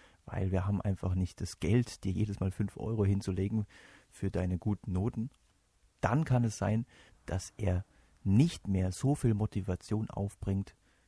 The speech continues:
wie er es noch zuvor getan hatte, als er nicht für seine Leistungen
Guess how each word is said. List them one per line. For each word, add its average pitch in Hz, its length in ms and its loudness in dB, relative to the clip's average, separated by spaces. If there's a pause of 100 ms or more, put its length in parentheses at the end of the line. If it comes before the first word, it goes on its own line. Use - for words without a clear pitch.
(120)
wie 95 200 0
er 90 60 2
es - 160 -6
noch 95 120 -6
zuvor 135 420 4
getan 101 420 0
hatte, - 260 -6
als 98 160 -4
er 98 60 -2
nicht 113 440 0 (380)
für 101 240 2
seine 87 300 0
Leistungen 90 640 0